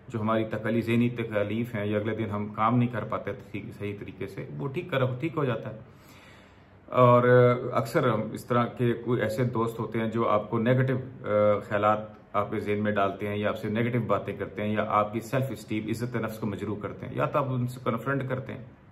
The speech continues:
और फिर, या फिर आप उनसे दूरी अख्तियार कर लेते हैं। दोनों सूरतों में आपको उसका इलाज हो जाता है। कभी कभार ऐसा भी होता है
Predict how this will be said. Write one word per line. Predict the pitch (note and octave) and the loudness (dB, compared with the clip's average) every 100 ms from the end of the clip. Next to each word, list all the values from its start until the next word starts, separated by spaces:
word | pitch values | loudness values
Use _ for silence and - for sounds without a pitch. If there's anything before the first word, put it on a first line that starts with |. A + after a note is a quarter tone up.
| - | -8
और | - A2 A2 | -4 -2 2
फिर, | C3 | 4
या | A#2+ B2 | 6 6
फिर | B2 A#2+ | 4 4
आप | F#2+ G2+ | 4 2
उनसे | G2 | -4
दूरी | G#2 C#3+ | -2 0
अख्तियार | D3 - A#2+ | 0 0 0
कर | A#2 A#2+ | 0 -4
लेते | G#2+ A#2 | -6 -6
हैं। | |
दोनों | A2+ C3+ | 0 0
सूरतों | - A#2 G#2+ G#2+ | 0 -4 -6 -4
में | G#2+ | -4
आपको | G2 G2+ | -4 -6
उसका | - - | -8 -8
इलाज | F2+ F2 - | -8 -8 -12
हो | |
जाता | - - - | -14 -14 -6
है। | |
कभी | D3 E3+ | -2 0
कभार | F3 F3+ C#3+ C#3 C#3 - | 0 0 -2 0 0 -2
ऐसा | G#2+ - F#3 | -6 -2 0
भी | E3 | 0
होता | B2+ - | -2 -6
है | - | -14